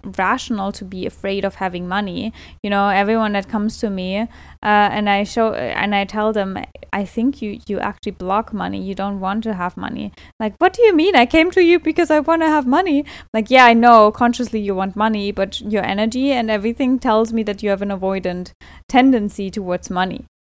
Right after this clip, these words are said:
You don't want that responsibility." And so we need to work on the mindset or the belief, right, that has something to do, money has something to do with, with responsibility, or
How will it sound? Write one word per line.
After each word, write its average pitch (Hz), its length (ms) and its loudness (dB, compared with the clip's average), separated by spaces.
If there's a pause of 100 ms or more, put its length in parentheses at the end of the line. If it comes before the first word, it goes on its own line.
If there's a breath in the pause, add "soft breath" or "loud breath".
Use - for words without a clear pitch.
You 226 60 0
don't 214 160 2
want 208 180 0
that 190 160 2
responsibility." 180 800 -4
And 196 140 -4
so 214 100 0
we 208 140 -4
need 208 180 -2
to 208 100 -6
work 196 280 -4
on 196 120 -4
the 185 80 -4
mindset 208 520 0
or 190 80 0
the 185 100 -6
belief, 220 640 -2
right, 202 340 2 (360 loud breath)
that 208 400 6 (160)
has 220 400 0
something 220 400 -2
to 196 100 -12
do, 196 400 -6
money 202 380 -2
has 202 180 -2
something 202 300 -6
to 208 80 -6
do 208 80 -4
with, 196 280 -8
with 190 280 -8
responsibility, 196 880 -4
or 180 440 -2